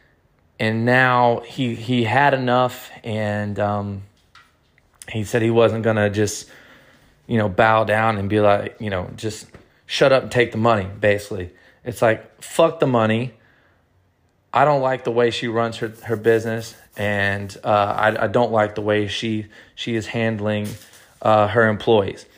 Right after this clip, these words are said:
And it's not just A J. Like, she's been disrespectful to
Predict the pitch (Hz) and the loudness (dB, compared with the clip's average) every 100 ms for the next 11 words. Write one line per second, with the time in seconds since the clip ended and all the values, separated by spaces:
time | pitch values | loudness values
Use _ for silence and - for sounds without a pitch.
0 | - - 220 240 233 262 240 202 208 - | -20 -4 -2 -2 2 2 2 2 0 0
1 | 208 240 165 123 131 170 170 - _ - | 0 2 0 0 0 -2 -2 -10 _ -6
2 | 269 262 185 220 220 165 139 196 220 214 | 0 0 2 2 2 0 4 4 4 -2
3 | - - 180 185 - 160 160 160 - _ | -4 0 0 0 -2 0 0 -6 -20 _
4 | _ _ _ - 190 185 175 - | _ _ _ -8 -4 -2 -4 -6